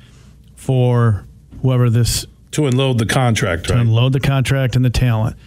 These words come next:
Speaker 1: Now, I haven't gone through, but 'cause we were just talking about that, 'cause I, I do think that they are short.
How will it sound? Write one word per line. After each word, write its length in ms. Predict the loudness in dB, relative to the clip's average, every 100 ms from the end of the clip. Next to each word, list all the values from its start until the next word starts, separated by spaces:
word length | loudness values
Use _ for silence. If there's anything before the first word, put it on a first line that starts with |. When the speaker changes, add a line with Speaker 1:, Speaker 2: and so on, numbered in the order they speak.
| -20 -20 -20 -20 -20 -14 -4
Speaker 1:
Now, 160 | 0 2
I 80 |
haven't 320 | 2 2 2 2
gone 260 | 2 0
through, 220 | 0 0 0
but 160 | 0
'cause 160 | 0 0
we 60 |
were 80 | 2
just 180 | 0 0
talking 320 | -2 -2 -2
about 220 | 0 0
that, 180 | 0 0
'cause 100 | 0
I, 160 | 0 0
I 140 | -2 0
do 200 | 0 0
think 240 | -2 -2
that 140 | -4
they 120 | -2 0
are 120 | 0
short. 440 | 0 0 0 0